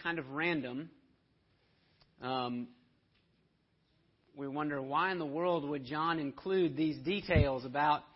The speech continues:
Jesus' you know, burial and his death in this way? What does this have to do with anything? I mean, we, we celebrate the crucifixion and we celebrate the resurrection, but we don't really talk much about the parentheses in between.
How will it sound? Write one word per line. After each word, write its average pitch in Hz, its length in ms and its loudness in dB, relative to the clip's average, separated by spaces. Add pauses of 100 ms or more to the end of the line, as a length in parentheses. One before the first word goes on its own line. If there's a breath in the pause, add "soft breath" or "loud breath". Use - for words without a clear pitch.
(440 soft breath)
Jesus' 151 560 -4 (180)
you 135 160 -6
know, 123 160 -8 (480)
burial 156 640 4
and 123 280 -4 (240 soft breath)
his 135 180 -6 (200)
death 185 280 2
in 151 120 -2
this 151 180 -6
way? 160 280 0
What 165 180 -2
does 156 120 -4
this 165 200 -6
have 151 200 0
to 143 60 -4
do 143 140 -4
with 151 120 -4
anything? 160 460 -4
I - 20 -4
mean, 139 200 -4
we, 147 200 -6 (300 loud breath)
we 131 80 -8
celebrate 185 580 2
the 165 80 -4
crucifixion 196 760 -2
and 160 120 2
we 151 80 -2
celebrate 180 600 0
the 165 80 -2
resurrection, 170 640 0
but 165 100 0
we 175 80 0
don't 233 180 -2
really 226 200 0
talk - 340 -2
much 175 220 -2
about 160 280 2
the 151 80 -6
parentheses 160 720 -6
in 151 140 -4
between. 139 600 -8